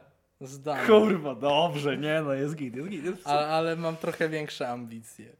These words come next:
Speaker 2: A, tam ci, ci, ci, ci, ci. To,
Speaker 1: No
Speaker 2: słuchaj,
Speaker 1: bo
Speaker 2: jak będzie pięćdziesiąt złotych, co? Jak będzie pięćdziesiąt, to się idziemy na kurwić.
Speaker 1: W sensie nawet jak nie
Speaker 2: Jak
Speaker 1: będzie, to
Speaker 2: będzie,
Speaker 1: się
Speaker 2: no,
Speaker 1: idziemy
Speaker 2: to się idziemy na
Speaker 1: kurwić.
Speaker 2: kurwić. A my nie pijemy alkoholu jak coś, e,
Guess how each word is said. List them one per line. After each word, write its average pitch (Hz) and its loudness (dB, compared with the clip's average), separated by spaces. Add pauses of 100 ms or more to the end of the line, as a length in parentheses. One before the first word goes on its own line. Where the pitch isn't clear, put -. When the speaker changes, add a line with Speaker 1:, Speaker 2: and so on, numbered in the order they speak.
(200)
Speaker 2:
A, - -20
tam - -20 (140)
ci, - -20 (100)
ci, - -20
ci, - -20
ci, - -20
ci. - -20
To, 170 -20 (120)
Speaker 1:
No 123 -14
Speaker 2:
słuchaj, 131 -6
Speaker 1:
bo 92 -10
Speaker 2:
jak 110 -14
będzie 165 -4
pięćdziesiąt 147 -10
złotych, 143 -8 (180)
co? 170 -10 (420)
Jak 123 -12
będzie 143 -8
pięćdziesiąt, 147 -10
to 139 -14
się 139 -12
idziemy 131 -10
na 123 -12
kurwić. 98 -18 (880)
Speaker 1:
W - -20 (100)
sensie 139 -8
nawet 151 -2
jak 127 -12
nie 180 -4
Speaker 2:
Jak 165 -4
Speaker 1:
będzie, 180 2
to 139 0
Speaker 2:
będzie, 139 -2
Speaker 1:
się 135 -8
Speaker 2:
no, 135 -2
Speaker 1:
idziemy 127 -10
Speaker 2:
to 120 -16
się 131 -12
idziemy 120 -12
na 113 -12
Speaker 1:
kurwić. 110 -14
Speaker 2:
kurwić. 107 -20 (320)
A 110 -8
my 110 -12
nie 117 -14
pijemy 107 -12
alkoholu 98 -16
jak 95 -18
coś, - -16
e, 101 -16